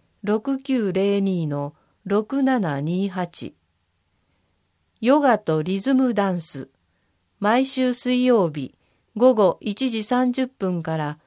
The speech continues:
二時四十五分。市民会館。四十歳から八十歳の人。一回五百円。無料体験あります。男性歓迎。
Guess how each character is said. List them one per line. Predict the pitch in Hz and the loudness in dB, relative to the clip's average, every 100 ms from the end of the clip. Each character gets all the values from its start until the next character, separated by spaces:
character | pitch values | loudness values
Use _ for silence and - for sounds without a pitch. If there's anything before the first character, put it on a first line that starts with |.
| _ - | _ -2
二 | 262 | 0
時 | 247 214 | 0 0
四 | 208 254 214 | 2 2 0
十 | 170 147 | -2 -4
五 | 151 196 | 0 -2
分。 | - 139 - _ _ _ _ _ _ - | -2 -8 -10 _ _ _ _ _ _ -14
市 | - 233 | -2 2
民 | 269 285 269 | 2 2 0
会 | 247 214 | 0 -2
館。 | - 156 147 - _ _ _ _ _ _ - | -4 -6 -6 -12 _ _ _ _ _ _ -2
四 | 220 240 | 2 2
十 | 233 | 0
歳 | 226 - 190 170 | -2 -2 -4 -4
か | 160 | -6
ら | 156 156 | -6 -6
八 | - 190 247 254 | -6 -6 -4 -2
十 | 285 | -2
歳 | - 214 170 | -2 -4 -4
の | 151 139 | -4 -8
人。 | - - 139 - _ _ _ _ _ _ _ _ | -12 -8 -8 -8 _ _ _ _ _ _ _ _
一 | 214 226 _ | -6 -6 _
回 | - 247 196 - _ - | -4 -2 -2 -6 _ -4
五 | 180 | -2
百 | 220 247 - 240 | -2 -6 -4 -4
円。 | 160 127 - _ _ _ _ _ _ _ | -4 -6 -14 _ _ _ _ _ _ _
無 | 208 233 | -4 -2
料 | 277 294 285 | 2 2 2
体 | 269 262 | 0 0
験 | 254 190 175 | -2 -4 -2
あ | 165 | -4
り | 170 | -4
ま | 165 175 | -6 -6
す。 | - - _ _ _ _ - | -10 -20 _ _ _ _ -2
男 | 196 226 233 | 0 0 -2
性 | - 208 196 | -4 -2 -2
歓 | 190 190 190 180 | -4 -6 -4 -4
迎。 | 165 165 147 | -4 -4 -6